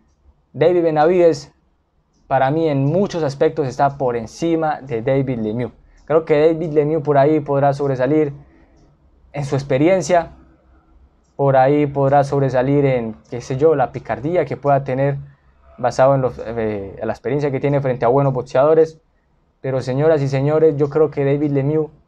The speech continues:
honestamente, no tiene opción de ganarle a Benavides. Entonces, en este punto, simplemente quiero decir que David Benavides debería ganar, y me gustaría entonces de que habláramos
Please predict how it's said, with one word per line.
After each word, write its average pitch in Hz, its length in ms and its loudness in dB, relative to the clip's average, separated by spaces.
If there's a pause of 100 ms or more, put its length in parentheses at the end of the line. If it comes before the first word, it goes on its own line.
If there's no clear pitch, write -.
(120)
honestamente, 143 580 -2
no 156 160 0
tiene 165 340 -2
opción 165 360 -2
de 151 100 2
ganarle 139 320 0
a 127 40 2
Benavides. 110 600 -6 (680)
Entonces, 160 400 -2
en 156 160 0
este 208 220 2
punto, 208 520 0
simplemente 180 680 -2
quiero 190 220 2
decir 156 280 0
que 156 140 0
David 165 240 2
Benavides 147 400 2
debería 139 360 2
ganar, 156 360 2 (320)
y 170 120 -2
me 165 100 4
gustaría 147 460 0
entonces 165 400 -2
de 151 140 0
que 139 80 -6
habláramos 139 680 0